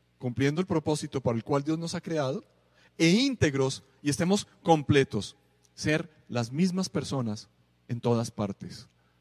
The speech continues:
Me encanta esto. Es para ti, es para mí. ¿Y a dónde nos lleva?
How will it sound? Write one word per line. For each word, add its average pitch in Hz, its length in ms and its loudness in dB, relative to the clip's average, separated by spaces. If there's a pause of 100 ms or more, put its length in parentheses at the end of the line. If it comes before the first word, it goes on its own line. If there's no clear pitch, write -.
(320)
Me 120 120 -4
encanta 104 480 -2
esto. 90 280 -10 (640)
Es 107 80 -4
para 131 220 -2
ti, 110 260 -4 (460)
es - 80 -16
para 131 200 -2
mí. 110 240 0 (1400)
¿Y 131 140 0
a 143 140 4
dónde 180 300 2
nos 160 120 -2
lleva? 104 320 0